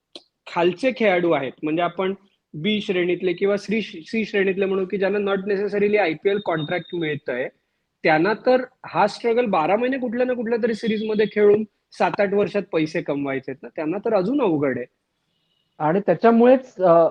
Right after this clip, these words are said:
Speaker 2: बऱ्याच अंशी आपण बघतो की ते जे वाढतं प्रमाण आहे, जे तू म्हणलास, इतर देशांमधले, विशेषतः क्रिकेट वाईज जे छोटे देश आहेत, पहिले चार किंवा पाच देश सोडून,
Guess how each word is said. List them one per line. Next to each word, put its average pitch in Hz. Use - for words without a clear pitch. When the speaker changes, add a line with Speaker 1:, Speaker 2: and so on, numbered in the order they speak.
Speaker 2:
बऱ्याच 175
अंशी 175
आपण 180
बघतो 156
की 170
ते 170
जे 190
वाढतं 156
प्रमाण 165
आहे, 131
जे 143
तू 151
म्हणलास, 139
इतर 160
देशांमधले, 143
विशेषतः 165
क्रिकेट 185
वाईज 180
जे 180
छोटे 160
देश 151
आहेत, 120
पहिले 143
चार 151
किंवा 156
पाच 139
देश 139
सोडून, 120